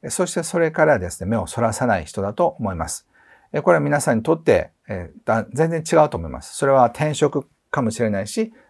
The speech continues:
独立かもしれないし、え、例えば、えー、結婚ってこともそうかもしれませんよね。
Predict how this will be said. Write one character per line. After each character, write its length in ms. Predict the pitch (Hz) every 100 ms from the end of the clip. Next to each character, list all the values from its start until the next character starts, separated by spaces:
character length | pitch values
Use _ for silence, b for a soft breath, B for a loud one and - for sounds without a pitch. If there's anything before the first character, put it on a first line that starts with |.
| b
独 280 | 117 120 135
立 120 | -
か 120 | -
も 80 | 90
し 100 | -
れ 80 | 85
な 80 | 65
い 60 |
し、 240 | - - _ b b
え、 60 | 131
例 260 | 147 151
え 60 | 190
ば、 220 | 113 90 b b b
え 360 | 101 98 95 -
ー、 40 | -
結 140 | 180
婚 180 | 202 185
っ 20 |
て 80 | 160
こ 80 | 151
と 100 | 110
も 140 | 82
そ 100 | -
う 40 | 87
か 80 | 69
も 80 |
し 80 | -
れ 60 | -
ま 100 | 69
せ 140 | -
ん 20 | -
よ 80 |
ね。 220 | - 95